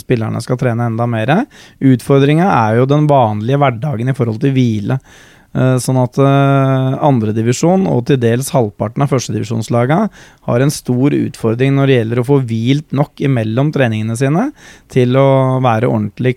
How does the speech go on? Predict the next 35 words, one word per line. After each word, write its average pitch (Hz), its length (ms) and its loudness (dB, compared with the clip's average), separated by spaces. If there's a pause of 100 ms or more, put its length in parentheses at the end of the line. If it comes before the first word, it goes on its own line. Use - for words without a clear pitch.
klare 113 480 0
til 117 240 -4
å 120 80 -2
få, 113 220 -2 (180)
eh, 117 720 -4
få 123 80 -6
kvalitetsøkter 123 920 -4 (240)
sammen 117 520 0
som 123 260 -2
lag. 113 360 0 (520)
Eh, 135 220 0
og 156 80 2
så 196 160 0
går 151 160 4
det 147 80 2
kanskje 147 300 0
litt 131 100 0
grann 123 160 0
på 139 160 -2
støtteapparatet 127 840 -2
rundt 123 340 -4
lagene 117 400 -2
i 127 60 -2
forhold 120 300 0
til 127 200 0 (380)
massasje, 135 640 2
i 131 80 2
forhold 120 300 -2
til, 123 240 -2
eh, 120 260 0
å 120 160 0
få 127 220 -2
s-, - 180 -6
folk 123 240 -2
skadefrie, 135 920 0